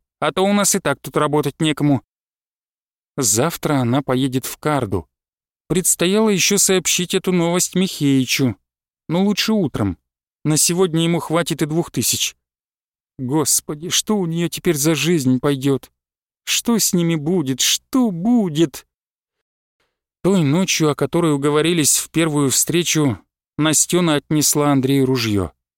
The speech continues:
Отыскала и патроны, но провианта у Михеича не было, и она с трудом наскребла на два-три заряда.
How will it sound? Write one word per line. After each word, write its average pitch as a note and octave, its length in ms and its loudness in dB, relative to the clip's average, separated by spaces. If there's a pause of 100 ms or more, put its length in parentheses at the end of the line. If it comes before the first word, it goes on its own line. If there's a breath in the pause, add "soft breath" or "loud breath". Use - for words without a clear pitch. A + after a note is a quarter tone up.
(420)
Отыскала F#3+ 500 0
и E3 80 2
патроны, B2 580 0 (440)
но C#3+ 200 0
провианта D#3 560 0
у D3 80 2
Михеича D#3 540 0
не B2+ 200 2
было, G2 260 -2 (480)
и C#3 60 0
она F3+ 220 2
с - 80 0
трудом D#3+ 400 0
наскребла D#3 540 0
на C#3 200 2
два-три D3 420 0
заряда. B2+ 500 0